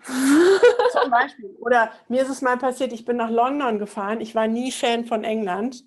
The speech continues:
Speaker 2: Also ich bin's geworden.
Speaker 1: <laughs>
Speaker 2: Ähm, doch es gab eine Zeit, da war ich kein Fan von England. Es, der, die Sprache war mir fremd und, ähm, das,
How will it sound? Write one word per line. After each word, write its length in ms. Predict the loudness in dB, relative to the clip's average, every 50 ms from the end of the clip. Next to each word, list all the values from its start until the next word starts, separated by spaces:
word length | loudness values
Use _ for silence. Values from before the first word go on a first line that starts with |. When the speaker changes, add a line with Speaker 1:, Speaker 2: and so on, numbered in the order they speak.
| _ _
Speaker 2:
Also 400 | -8 -8 -6 -4 -6 -8 -8 -12 _ _ _ _ _ _ _ -18
ich 160 | -16 -8 -2
bin's 280 | -2 0 0 -2 -4
geworden. 640 | -6 -4 0 0 2 2 2 0 -2 -6 -8 -10 _ _ _ _ _ -10
Speaker 1:
<laughs> 20 | -8 -6
Speaker 2:
Ähm, 320 | -6 -4 -4 -4 -6 -6 -6 -6
doch 140 | -8 -8 -10
es 100 | -8 -2
gab 200 | -2 -2 0 0
eine 160 | 0 -2 -2
Zeit, 320 | -2 -2 0 0 2 2
da 120 | 2 2 2
war 220 | 2 0 0 -2
ich 260 | -4 -8 -10 -14 -16
kein 260 | -8 -4 -2 -2 -2 -2
Fan 220 | -2 -4 -4 -4 -6
von 160 | -8 -8 -8
England. 500 | -8 -8 -8 -8 -8 -8 -10 -10 _ -14
Es, 240 | -14 -14 -14 -12 -6
der, 280 | -4 -2 0 0 -2 -4 -8 -14 -12
die 100 | -12 -12
Sprache 460 | -10 -6 -4 -2 -2 -2 -2 -2 0
war 140 | 0 0 0
mir 300 | 0 0 -2 -2 -4 _ _ _ _ _ _ _ _ _ _ _ _ _
fremd 600 | -10 -4 0 0 2 2 0 -2 -4 -6 -12 -14 -10 -8
und, 360 | -6 -6 -4 -6 -6 -8 -8 -8
ähm, 280 | -8 -8 -6 -8 -8 -8
das, 360 | -10 -10 -10 -12 -20 -20 _